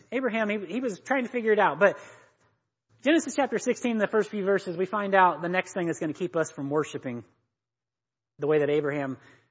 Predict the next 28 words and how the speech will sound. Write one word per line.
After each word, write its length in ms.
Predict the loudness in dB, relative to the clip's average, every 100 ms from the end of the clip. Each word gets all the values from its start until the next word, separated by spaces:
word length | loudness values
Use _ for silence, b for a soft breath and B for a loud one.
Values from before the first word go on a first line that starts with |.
| -8
finally 360 | -4 -2 -2 -2
ends 200 | -4 -4
up 160 | -4
worshiping 420 | -4 -4 -8 -10
in 80 | -10
the 60 | -8
mount. 260 | -6 -8 -10 b b b b _ _ _ -8
It's 140 | -8
trying 260 | -4 -4 0
to 80 | 0
do 120 | 2
God's 360 | 2 0 0 0
will 180 | 0
your 240 | 0 -2 -2
way. 300 | -4 -4 -10 _ _ _ _ _ _ _ _ _ _ _ _ -6
Trying 320 | -4 0 0
to 80 | 4
do 180 | 4
God's 400 | 4 4 2 0
will 460 | 0 2 2 0 -4 -14 _ _ _
your 300 | -8 -4 -2
way. 280 | -4 -6 -10 _ _ _ _ _ _ _ _ _ _ _ -2
Genesis 340 | 0 0 0
chapter 280 | 2 2 0
sixteen 420 | -2 -2 0 -2
and 140 | 0 0
verse 200 | 0 0
one 380 | 0 0 -2